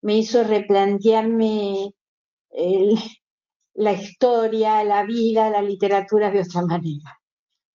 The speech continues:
O sea, ¿es una tragedia o literalmente es una comedia?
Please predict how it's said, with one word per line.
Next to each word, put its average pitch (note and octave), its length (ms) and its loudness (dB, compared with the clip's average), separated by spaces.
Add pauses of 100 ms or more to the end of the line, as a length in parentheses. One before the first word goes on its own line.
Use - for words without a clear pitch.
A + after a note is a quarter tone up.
(200)
O G3 120 -4
sea, F#3 540 -2 (480)
¿es B3+ 240 0
una A3 240 0
tragedia A3 800 0
o A3 180 2
literalmente G3+ 1300 0
es F#3+ 380 -2
una F3+ 260 -4
comedia? F3 680 -4